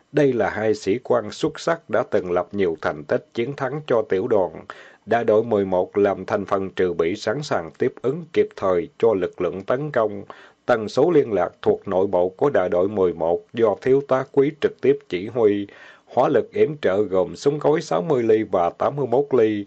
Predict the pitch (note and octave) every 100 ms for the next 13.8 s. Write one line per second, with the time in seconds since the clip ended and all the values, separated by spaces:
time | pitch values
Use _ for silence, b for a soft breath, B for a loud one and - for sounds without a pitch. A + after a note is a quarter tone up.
0 | B B - F#2 F#2 G2+ F2+ - _ G2
1 | G#2+ A#2 E2+ F2+ G#2 B2 - A#2+ C#3 D3
2 | D3+ - F2 F2 - E2+ B2+ - F2 E2
3 | - - _ b b b b b b -
4 | F3+ F#3+ C#3+ G2+ - G2+ F#2+ F2+ - _
5 | D3 D#3+ E3 F3+ E3 F#2+ - G2+ F#2+ F2
6 | - C#3+ B2+ G#2 G2 F#2 F2+ D#2+ E2+ G2+
7 | D#3 D#3 - F2 G#2+ G3 b _ D#3 C#3+
8 | - D3 B2 F2 F#2+ C#3+ D#3 G2+ F2 D#2
9 | - C#3+ - C#3 C#3+ D#3 B B B _
10 | - C#3+ C3+ C#3 C#3+ A2 A2 G#2 F2+ F2
11 | D3 D3 A#2 F#2 F2+ G#2+ A2+ G2+ A2+ A2
12 | - G#2 A2+ D3+ F#3 B B - F3+ D3
13 | F2+ F#2+ - D3 D3+ D3+ C#3 C#3+